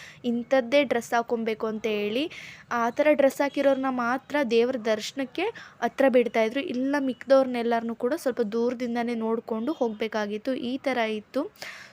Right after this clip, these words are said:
ಸಿಕ್ಕಾಪಟ್ಟೆ ಜನ ಇದ್ರೂ ಕೂಡ ದೇವ್ರ ದರ್ಶನ ಮಾಡೋಕ್ ಬಂದಿದ್ದವರು ಸ್ವಲ್ಪ ಜನನೇ ಜಾಸ್ತಿ, ಏನ್ ಅಷ್ಟ ರಶ್ ಏನ್ ಇರ್ಲಿಲ್ಲ. ಆದ್ರೆ ಹೊರಗಡೆ ಮಾತ್ರ ಸಿಕ್ಕಾಪಟ್ಟೆ ಜನ ಓಡಾಡ್ತಾ ಇದ್ರು.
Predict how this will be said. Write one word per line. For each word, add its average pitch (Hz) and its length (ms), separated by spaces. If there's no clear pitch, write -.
ಸಿಕ್ಕಾಪಟ್ಟೆ 311 520
ಜನ 277 200
ಇದ್ರೂ 269 300
ಕೂಡ 233 260
ದೇವ್ರ 254 260
ದರ್ಶನ 226 400
ಮಾಡೋಕ್ 269 380
ಬಂದಿದ್ದವರು 233 600
ಸ್ವಲ್ಪ 233 360
ಜನನೇ 226 380
ಜಾಸ್ತಿ, 220 560
ಏನ್ 233 140
ಅಷ್ಟ 226 440
ರಶ್ 233 280
ಏನ್ 226 160
ಇರ್ಲಿಲ್ಲ. 220 420
ಆದ್ರೆ 233 200
ಹೊರಗಡೆ 226 420
ಮಾತ್ರ 247 360
ಸಿಕ್ಕಾಪಟ್ಟೆ 247 680
ಜನ 233 180
ಓಡಾಡ್ತಾ 226 680
ಇದ್ರು. 226 540